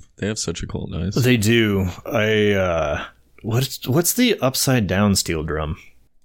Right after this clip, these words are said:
Speaker 1: Um, I'm not sure.
Speaker 2: It's, like, literally the exact same concept where
Speaker 1: Do you
Speaker 2: it's
Speaker 1: play
Speaker 2: the
Speaker 1: it with a
Speaker 2: dome.
Speaker 1: mallet? Or, like, with hands? Or either?
Speaker 2: Both, but so it's a steel drum, but, like, if you turned it upside down and made the dome a more clear dome.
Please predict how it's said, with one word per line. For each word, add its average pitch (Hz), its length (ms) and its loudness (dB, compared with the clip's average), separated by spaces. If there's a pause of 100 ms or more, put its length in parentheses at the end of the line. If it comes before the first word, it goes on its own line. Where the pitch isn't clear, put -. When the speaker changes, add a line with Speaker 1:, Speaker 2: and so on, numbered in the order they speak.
Speaker 1:
Um, 104 640 -2 (720)
I'm 98 160 -4
not 117 160 -4
sure. 147 280 -4 (160)
Speaker 2:
It's, - 120 -14
like, 127 120 4
literally 135 520 8
the 101 140 4
exact 92 380 0
same 95 200 -2
concept 98 600 -2
where 87 160 2
Speaker 1:
Do 87 60 0
you - 20 -2
Speaker 2:
it's 107 100 0
Speaker 1:
play 113 120 4
Speaker 2:
the 104 40 2
Speaker 1:
it 95 40 -2
with 98 100 -2
a 90 40 2
Speaker 2:
dome. 87 100 0
Speaker 1:
mallet? - 360 0 (140)
Or, 95 120 0
like, 87 220 -2
with 85 140 -4
hands? 101 360 -4
Or 87 160 0 (220)
either? 117 120 8
Speaker 2:
Both, 135 480 6
but 110 300 0
so 117 220 6
it's 113 140 2
a 127 40 2
steel 117 300 4
drum, 104 360 4
but, 95 260 0
like, 98 420 -4 (320)
if 110 160 0
you 113 80 2
turned 113 280 2
it 107 80 4
upside 101 300 2
down 95 260 0
and 90 100 0
made 95 180 0
the 90 60 -2
dome 92 480 2
a 107 80 0
more 90 260 2
clear 92 360 0
dome. 90 420 -2